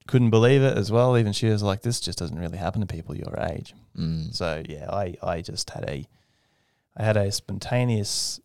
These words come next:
Speaker 1: um, bowel perforation. Uh, no cause found, no reason for it. It just happened. And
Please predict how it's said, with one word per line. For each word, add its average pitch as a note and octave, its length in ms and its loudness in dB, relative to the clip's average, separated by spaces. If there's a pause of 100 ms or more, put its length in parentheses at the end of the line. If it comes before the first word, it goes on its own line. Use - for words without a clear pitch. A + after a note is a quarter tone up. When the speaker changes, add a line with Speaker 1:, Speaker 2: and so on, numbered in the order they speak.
(120)
Speaker 1:
um, F2 580 -8
bowel F#2+ 240 0
perforation. A2 720 0 (760)
Uh, F#2 240 0
no A#2 200 4
cause G2+ 320 -8
found, G2 460 -2 (500)
no A2 160 2
reason G2 340 -4
for F2 260 -2
it. - 160 -6
It F2+ 80 -8
just A2 200 -4
happened. G2 340 -10 (800)
And F#2 580 -4